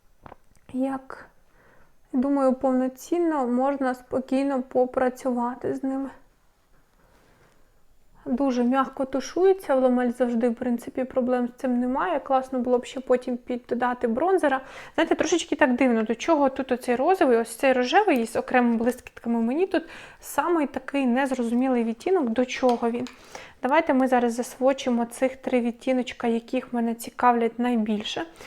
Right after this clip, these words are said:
Ось так вони виглядають, вони просто неймовірно красиві.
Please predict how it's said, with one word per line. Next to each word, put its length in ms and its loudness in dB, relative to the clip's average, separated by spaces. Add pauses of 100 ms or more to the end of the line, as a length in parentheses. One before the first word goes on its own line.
(180)
Ось 220 0
так 280 0
вони 200 0
виглядають, 640 -2
вони 160 -2
просто 360 -6
неймовірно 680 -2
красиві. 640 -4